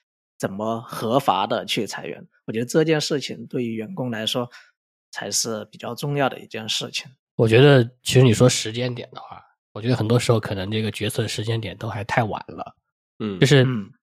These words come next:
Speaker 2: 可能对于那种超大型企业来说无所谓啊，就是裁早点裁晚点，反正他有足够大的余量嘛。哪怕说他说，“哎，我把这帮人都转岗去做一个新业务，只要有新的一，一号线在，就无所谓。”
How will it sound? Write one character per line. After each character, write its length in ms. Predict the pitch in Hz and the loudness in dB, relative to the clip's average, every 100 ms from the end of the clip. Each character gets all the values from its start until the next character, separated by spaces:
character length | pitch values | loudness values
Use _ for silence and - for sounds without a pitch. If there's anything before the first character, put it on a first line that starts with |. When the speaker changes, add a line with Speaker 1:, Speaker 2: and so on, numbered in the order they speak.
| _ | _
Speaker 2:
可 80 | 135 | 0
能 100 | 160 | 6
对 140 | 185 | 8
于 240 | 175 170 - | 8 4 4
那 100 | 165 | 4
种 120 | 123 | 6
超 120 | - | 6
大 80 | 170 | 6
型 120 | 147 | 6
企 160 | 120 113 | 4 0
业 40 | |
来 60 | 98 | -2
说 160 | 110 | -2
无 80 | 107 | -4
所 180 | 127 - | -6 -6
谓 140 | 95 | -8
啊， 180 | 76 - 104 | -8 -12 -12
就 100 | 104 | -12
是 260 | - 107 | -8 -8
裁 200 | 98 - | -6 -4
早 160 | 110 110 | -2 -2
点 100 | 104 | -4
裁 200 | 95 107 | -4 -6
晚 180 | 95 98 | -6 -8
点， 180 | 98 82 | -10 -12
反 160 | - 95 | -12 -10
正 80 | |
他 160 | 110 107 | -6 -4
有 160 | 101 92 | -6 -8
足 180 | 101 | -8
够 80 | 107 | -6
大 100 | 104 | -4
的 140 | 104 95 | -4 -6
余 140 | 98 | -4
量 200 | 110 123 | -2 -2
嘛。 120 | 98 - _ _ | -4 -12 _ _
哪 120 | 113 104 | -6 2
怕 160 | 131 | 4
说 180 | 123 127 | 6 6
他 160 | 123 123 | 6 6
说 140 | 131 | 6
，“哎， 40 | 123 | 6
我 100 | 123 | 6
把 120 | 98 | 4
这 120 | 120 | 2
帮 220 | 120 113 | 2 2
人 180 | 110 107 | 2 0
都 100 | 110 | -2
转 180 | 110 107 | 0 0
岗 140 | 107 | -2
去 80 | 104 | -4
做 140 | 101 | -4
一 40 | 107 | -6
个 60 | |
新 240 | 104 117 120 | -6 -6 -6
业 100 | 113 | -6
务， 160 | 92 _ | -10 _
只 120 | - | -12
要 60 | 107 | -10
有 140 | 98 | -10
新 180 | 98 - | -10 -8
的 120 | 113 | -8
一， 80 | 107 113 160 | -6 -8 -6
一 100 | 127 | -2
号 100 | 117 | 0
线 200 | 117 110 | 2 0
在， 180 | 107 - _ _ - | -2 -6 _ _ -4
就 60 | |
无 60 | 113 | -2
所 120 | 120 | -2
谓。” 180 | 107 | -4